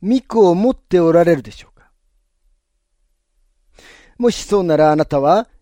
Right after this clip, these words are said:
永遠の命を持っており、決して死ぬことはありません。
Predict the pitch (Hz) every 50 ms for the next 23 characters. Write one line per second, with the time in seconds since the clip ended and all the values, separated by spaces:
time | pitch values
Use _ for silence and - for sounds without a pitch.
0 | _ - 170 190 247 262 262 262 247 233 226 233 233 233 233 233 208 - - -
1 | 180 170 175 196 208 196 - _ - 151 135 123 113 110 101 98 _ _ _ _
2 | _ - - 185 190 196 - - - - - 269 247 - - - 202 208 208 208
3 | - - 190 180 - - 233 226 214 175 147 110 85 - - - -